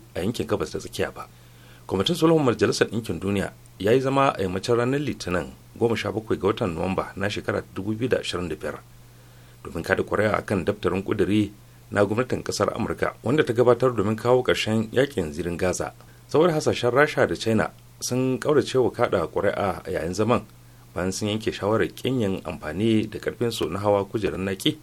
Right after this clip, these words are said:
bisa buƙatar wasu ƙasashen Larabawa da na Musulmi. Da ƙuri'u goma sha uku, Kwamitin Sulhu na Majalisar Ɗinkin Duniya ya amince da daftarin ƙudurin na Amurka. Hakan da ya ba da damar fitar da ƙuduri mai lamba dubu biyu da ɗari takwas da uku na Majalisar Ɗinkin Duniya na shekarar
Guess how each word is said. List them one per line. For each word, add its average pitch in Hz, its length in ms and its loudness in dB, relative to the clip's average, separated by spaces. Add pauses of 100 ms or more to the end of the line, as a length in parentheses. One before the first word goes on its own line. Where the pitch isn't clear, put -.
(220)
bisa 120 240 4
buƙatar - 380 2
wasu 110 260 0
ƙasashen - 440 -2
Larabawa 104 420 2
da - 80 -4
na 80 100 -4
Musulmi. 71 420 -6 (340)
Da - 100 -6
ƙuri'u 151 480 4
goma 156 200 0
sha 101 180 0
uku, 90 340 -2 (400)
Kwamitin 92 340 -4
Sulhu 113 240 -2
na 107 80 2
Majalisar 110 440 0
Ɗinkin 92 340 -4
Duniya 95 260 0
ya 87 120 -2
amince 107 300 -4
da 87 80 -4
daftarin 98 460 -2
ƙudurin 90 360 -2
na 67 60 -10
Amurka. 78 500 -6 (400)
Hakan 156 260 4
da 131 80 8
ya 135 100 8
ba 147 120 4
da 120 80 -6
damar 123 240 4
fitar 139 300 0
da 127 120 6
ƙuduri 76 440 -2 (220)
mai 90 140 0
lamba 117 300 4
dubu 110 240 2
biyu 120 240 0
da 85 160 -2
ɗari 80 200 -4
takwas 120 300 0
da - 100 -2
uku - 360 2 (220)
na 110 160 0
Majalisar 90 420 0
Ɗinkin 95 380 -4
Duniya 92 360 0
na 98 140 -2
shekarar 101 320 0